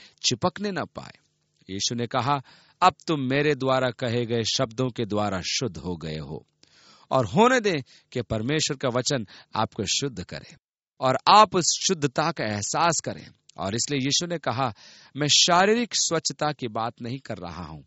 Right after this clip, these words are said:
मैंने तुमसे कहा था, तुम नहीं समझते कि मैं क्या कर रहा हूं।" यीशु ने कहा, "तुम शुद्ध हो,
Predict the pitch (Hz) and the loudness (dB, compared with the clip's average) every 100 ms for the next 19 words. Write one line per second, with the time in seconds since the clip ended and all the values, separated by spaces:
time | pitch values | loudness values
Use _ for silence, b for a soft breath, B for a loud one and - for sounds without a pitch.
0 | _ _ _ _ - 95 120 131 139 131 | _ _ _ _ -6 -2 0 0 0 0
1 | 143 135 131 147 147 135 110 - b b | -2 -2 -2 -2 -2 -4 -6 -8 b b
2 | b - 233 220 165 165 - 151 147 147 | b 0 2 2 0 0 -2 -2 -2 -4
3 | 139 131 120 120 - 131 - 87 76 80 | -4 -4 -4 -6 -6 -8 -8 -12 -12 -14
4 | 71 69 _ b b b b 117 143 151 | -14 -20 _ b b b b -2 0 0
5 | 147 - 139 143 123 b b - 160 120 | -2 -2 -2 -2 -4 b b -4 -2 2
6 | - 208 202 107 143 101 | 2 2 0 0 -2 -4